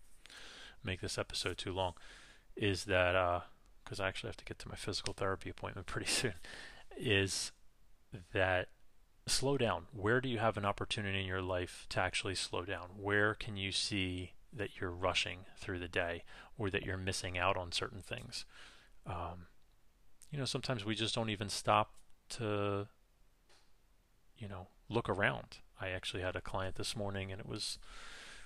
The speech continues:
six, uh, six thirty in the morning, and I had a client, and it was a really, really, really beautiful sunrise starting to happen over the trees. Of course, you couldn't see the sun, but the, the sky was bright pink and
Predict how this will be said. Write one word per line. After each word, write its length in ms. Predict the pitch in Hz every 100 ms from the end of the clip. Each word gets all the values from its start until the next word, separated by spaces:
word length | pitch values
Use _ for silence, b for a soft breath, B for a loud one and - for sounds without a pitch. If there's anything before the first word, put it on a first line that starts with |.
| B B -
six, 440 | - - - -
uh, 380 | 104 104 104 101
six 260 | - -
thirty 240 | - 110 110
in 100 | 104
the 60 |
morning, 440 | 98 101 104 104 104
and 100 | 98
I 80 | 95
had 160 | 104
a 60 | 95
client, 500 | - 101 101 101 - -
and 260 | 101 95
it 80 | 98
was 120 | 95
a 60 | 95 95 98
really, 300 | 110 110 101
really, 320 | 92 98 95
really 300 | 92 98 92
beautiful 400 | 85 98 95 -
sunrise 720 | 95 104 92 92 92 90 - -
starting 360 | - 107 92 92
to 80 |
happen 600 | 90 92 95 90 87 90 -
over 180 | 92 90
the 100 | 85
trees. 360 | - 90 90
Of 140 | 87 -
course, 220 | 92 -
you 40 |
couldn't 180 | - 90
see 100 | -
the 60 | 87
sun, 260 | - 90
but 120 | - -
the, 180 | - -
the 60 |
sky 400 | - - 104 98
was 200 | 95 92
bright 400 | - - 101 -
pink 380 | - 104 95 -
and 120 | 90